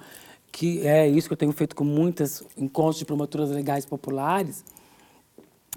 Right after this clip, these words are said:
é bem interessante que a gente tem que falar de novo do, do espelhinho. Você tem que olhar pro seu genital, você tem direito a olhar pra sua vagina,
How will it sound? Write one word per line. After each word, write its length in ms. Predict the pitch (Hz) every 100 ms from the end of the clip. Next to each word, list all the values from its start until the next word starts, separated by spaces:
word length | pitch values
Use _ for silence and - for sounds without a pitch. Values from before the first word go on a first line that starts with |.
| -
é 80 | 151
bem 200 | 131 190
interessante 640 | 226 180 160 165 185 - - - - _ _
que 120 | - 349
a 20 |
gente 100 | 339
tem 100 | 302
que 60 |
falar 180 | - 208
de 100 | 190
novo 260 | 202 202 190
do, 240 | 190 202
do 100 | 180
espelhinho. 680 | 180 - 226 208 202 196 139 - - _
Você 120 | -
tem 160 | 180 202
que 120 | 202
olhar 220 | 196 180
pro 100 | 180
seu 120 | - 180
genital, 640 | 170 185 - 180 175 175
você 140 | 156
tem 140 | - 165
direito 400 | 175 180 196 190
a 40 |
olhar 200 | 175 165
pra 100 | 170
sua 160 | 165 170
vagina, 640 | 175 175 160 185 190 147